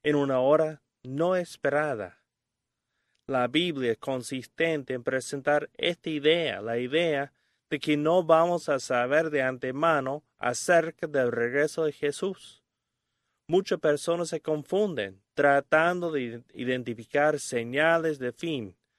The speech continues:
para saber exactamente cuándo va a ser. Yo sé cuándo va a ser, en la hora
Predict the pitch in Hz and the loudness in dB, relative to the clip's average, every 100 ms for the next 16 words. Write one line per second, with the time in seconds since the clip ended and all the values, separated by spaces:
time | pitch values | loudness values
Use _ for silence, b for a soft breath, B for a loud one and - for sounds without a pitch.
0 | _ _ - 117 107 120 123 151 165 _ | _ _ -4 -4 -2 -2 2 2 0 _
1 | - 117 - 160 165 180 - 156 165 156 | -6 -6 -2 2 2 0 -4 -4 0 -2
2 | 139 127 147 - 127 139 156 147 143 143 | -4 -8 -12 -2 0 0 0 0 0 -2
3 | - 180 147 - _ _ _ _ _ _ | -2 0 0 -4 _ _ _ _ _ _
4 | _ _ _ _ _ 127 202 - - - | _ _ _ _ _ -2 -2 -2 -6 -4
5 | 143 120 113 104 - 113 101 92 _ _ | -4 -2 0 -2 -2 -4 -4 -6 _ _
6 | _ _ _ _ - 147 135 123 131 170 | _ _ _ _ -4 -2 0 2 4 6
7 | 139 135 | 4 0